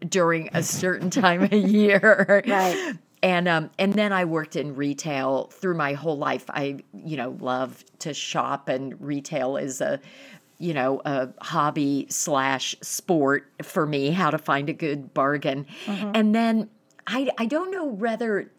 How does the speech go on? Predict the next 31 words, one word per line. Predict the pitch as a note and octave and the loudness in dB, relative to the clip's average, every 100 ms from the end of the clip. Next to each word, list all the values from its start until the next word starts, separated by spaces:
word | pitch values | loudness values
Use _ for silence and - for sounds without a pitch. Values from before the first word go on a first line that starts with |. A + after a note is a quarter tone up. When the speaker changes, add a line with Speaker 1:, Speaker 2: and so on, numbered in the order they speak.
| - | -8
Speaker 1:
to | G3 | -6
be | - F#3+ | -4 -6
proud | - - G3 G3+ | -6 -4 -4 -2
of | A3 | -4
this | A3+ G#3 | -6 -4
or | |
not, | F#3+ G3 | -2 -2
but | F#3+ | 0
I | E3 | -2
feel | E3 - C#4 | -2 -4 -4
like | D#4 D#4 | -4 -4
I | B3+ | -6
should | A3+ G3+ | -6 -6
just | A3 - | -8 -6
throw | G3+ G3+ | -2 0
it | G#3 | 0
out | G3 C#4 - | -2 -4 0
there. | D#3 B2+ B2 - F3+ C#4+ D#4+ - - | 0 0 -2 -4 -14 -18 -16 -18 -10
I | F3 G3+ A#3 D4 F4 F4 - | -2 0 0 0 -2 -4 -6
was, | G3+ F#3 G#3 G3+ | -6 -2 -2 -2
like, | F#3+ F#3 | -6 -6
a | |
professional | - E3+ - E3 - A3 G3 G3 - | -8 -10 -4 -4 -2 -4 -2 0 0
at | E3 - - | -4 -6 -4
giving | E3+ E3 F3 D#3+ | -4 -2 -2 -4
blood | C#3 C3 D3 E3 C3+ B2+ - D#3+ _ _ - | -6 -4 -4 -4 -6 -8 -12 -16 _ _ 0
Speaker 2:
Oh. | F#4 | 4
Speaker 1:
as | F#4+ - | 4 2
a, | - D3+ D#3+ D3 - E3+ | -2 2 2 0 2 4
as | F#3 F3+ | 6 6
a | F#3+ G3 | 6 6